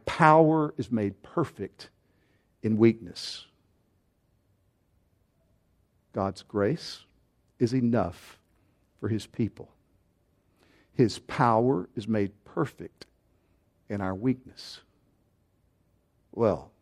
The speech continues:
that truth, if we are able to believe it, if we're able to, to bring it to our conscious thinking in the midst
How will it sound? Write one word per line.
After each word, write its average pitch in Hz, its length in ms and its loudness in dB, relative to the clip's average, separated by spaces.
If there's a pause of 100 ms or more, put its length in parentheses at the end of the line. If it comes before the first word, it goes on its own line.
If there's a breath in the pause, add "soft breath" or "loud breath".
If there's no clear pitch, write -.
(720)
that - 240 2
truth, 131 540 -2 (280)
if - 140 -16
we 127 140 2
are 113 100 4
able 117 180 2
to 104 60 -6
believe 110 340 2
it, - 180 -2 (600)
if 143 160 -6
we're 139 120 8
able 123 180 4
to, 98 180 -6 (220)
to 139 80 0
bring 147 320 8
it 156 180 4
to 135 140 2
our 107 120 6
conscious 135 580 -2
thinking 147 580 4
in 123 180 6
the 113 80 0
midst 120 680 2